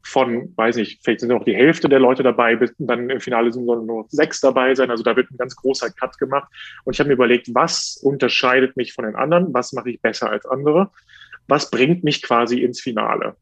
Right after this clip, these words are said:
Und, ne, also das heißt, man muss schon wirklich strategisch umgehen, welche Stücke platziert man wo, wie geht man mit Repertoire um, was zeigt man sehr seine Stärken, ähm, will man einfach nur Variabili-, Variabilität zeigen? Das sind alles so Fragen, die von Wettbewerb zu Wettbewerb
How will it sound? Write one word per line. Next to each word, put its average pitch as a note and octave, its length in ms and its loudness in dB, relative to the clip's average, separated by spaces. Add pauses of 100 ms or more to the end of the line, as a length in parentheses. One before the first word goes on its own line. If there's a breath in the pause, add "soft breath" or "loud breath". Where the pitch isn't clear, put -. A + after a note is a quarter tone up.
Und, C3 360 -2
ne, D#3+ 340 0
also C3+ 180 2
das C3 220 0
heißt, C#3 340 0
man C3+ 140 -4
muss C#3+ 160 -2
schon D3 160 -2
wirklich C#3+ 180 -2
strategisch D#3+ 500 0
umgehen, D3 420 -2
welche C3 280 0
Stücke C3+ 420 -2 (320)
platziert E3+ 380 0
man C#3+ 180 -6
wo, D3 380 2
wie A#2 120 -4
geht B2 160 0
man A#2 120 -6
mit A2+ 160 -10
Repertoire C3+ 520 -2
um, C#3 280 -6 (400 loud breath)
was - 540 -2
zeigt C3+ 260 -2
man A#2+ 240 -6
sehr A#2+ 200 2
seine A2+ 200 -4
Stärken, D#3 680 -4 (100)
ähm, A2+ 360 -2
will B2+ 260 2
man A#2+ 140 0
einfach A#2 260 -2
nur A#2+ 160 -4
Variabili-, A2 480 -2
Variabilität A#2 800 2
zeigen? C#3+ 440 2
Das - 240 -20
sind C3 120 -6
alles E3+ 280 2
so B2 100 0
Fragen, C#3+ 680 0 (500 soft breath)
die A#2+ 80 -8
von A2+ 160 -4
Wettbewerb B2+ 360 2
zu B2+ 100 -6
Wettbewerb A#2+ 400 2